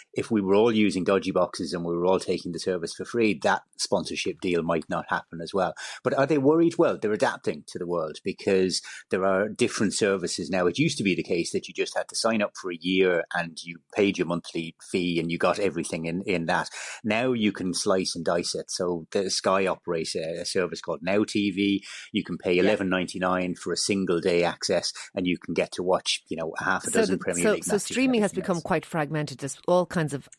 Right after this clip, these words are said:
Speaker 2: options on pay per view and, and on all of those things. This clampdown, what's it, what's it gonna look, what's it gonna look like, Rob?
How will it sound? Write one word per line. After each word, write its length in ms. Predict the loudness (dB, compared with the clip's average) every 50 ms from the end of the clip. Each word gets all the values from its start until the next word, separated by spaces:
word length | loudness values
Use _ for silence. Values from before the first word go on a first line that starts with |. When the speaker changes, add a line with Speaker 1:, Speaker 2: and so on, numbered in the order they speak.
| _ _ _ _ _
Speaker 2:
options 440 | -2 -2 0 -2 0 0 0 2 2
on 200 | 2 0 0 -2
pay 400 | -4 -4 0 0 2 2 0 -2
per 260 | -4 -2 0 0 0
view 480 | 0 -2 0 2 2 4 4 4 2 2
and, 140 | 2 0 0
and 160 | 0 -2 -2
on 260 | -2 -2 -2 0 0
all 160 | 0 0 0
of 80 | 0 0
those 140 | 0 -2 -2
things. 160 | -4 -6 -8 -10 -14 -16 -10 -6
This 140 | -4 -4 -4
clampdown, 540 | 0 2 2 2 2 2 2 4 4 4 4
what's 180 | 2 2 0
it, 80 | -2 0
what's 240 | 0 0 0 -2 -6
it 80 | -4
gonna 180 | -2 0 0 0
look, 240 | 0 0 0 -2 -2
what's 260 | -2 -2 -2 -2 -2 -4
it 20 |
gonna 140 | -2 0 0
look 180 | 0 0 0
like, 140 | 0 0 0
Rob? 220 | 0 -2 -2 -2